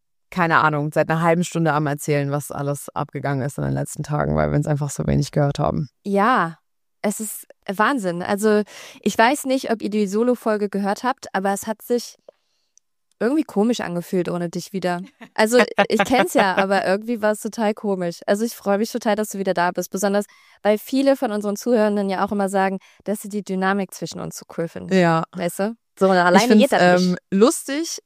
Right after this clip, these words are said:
Speaker 1: auf jeden Fall eine Folge meines eigenen Podcasts gehört zu haben, mit der ich nichts zu tun hatte.
Speaker 2: <laughs> Stimmt.
Speaker 1: Also, ich hab mich ja wirklich, äh, muss man sagen, komplett rausgezogen aus allem, ähm,
Speaker 2: Mhm.
Speaker 1: weil's mir wirklich nicht gut ging.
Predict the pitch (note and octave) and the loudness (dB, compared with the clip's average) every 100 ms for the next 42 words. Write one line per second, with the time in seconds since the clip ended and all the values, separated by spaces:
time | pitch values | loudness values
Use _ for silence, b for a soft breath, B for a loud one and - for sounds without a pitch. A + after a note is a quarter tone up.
0 | - A3 - A#3 A#3+ C4 B3 A#3 A#3+ - | -2 0 2 2 2 2 0 0 0 -2
1 | F#3 F#3 F#3 F3+ F3+ F3+ F3 - - - | 0 2 2 2 2 0 -2 -6 -14 0
2 | F#3 G3+ G#3 G#3 F3 F3+ - - G3 A3 | 2 4 4 4 2 0 -2 0 0 2
3 | G#3 - A3+ - E3 - - F3 E3 - | 0 0 -2 2 0 0 -4 -2 0 -2
4 | E3+ E3 F3 E3+ F3 E3+ E3 E3+ F#3+ - | -2 -2 -2 0 0 0 2 4 2 -2
5 | - - D#3+ F3 A#3+ D3 - C3+ - A3+ | -12 -8 0 4 4 2 0 0 -2 -4
6 | - - - - F3+ D#4 F#3 F3 F#3+ b | -4 -14 -12 2 4 6 6 4 2 b
7 | b b - A3+ A#3+ A3 F3+ G3 G#3 A#3 | b b 0 2 4 6 6 4 4 2
8 | B3 - - F#3+ F#3+ G3 F#3+ F3 E3+ F#3 | 2 -2 2 4 4 4 2 4 2 2
9 | F#3 E3+ F3+ - E3 - G3+ - G3 G3 | 0 0 0 0 -2 -2 -6 -4 -2 0
10 | G3 - - F#3+ G#3 A#3 - - F#3+ F3+ | -2 -2 -2 0 0 0 0 4 6 8
11 | F3 E3+ - F3+ D#3 E3+ - G3+ - G#3 | 6 4 2 -2 -2 -4 -6 -8 4 4
12 | G3+ - F#3+ - D#3+ E3 A#3 | 4 0 -8 -4 -4 -2 -4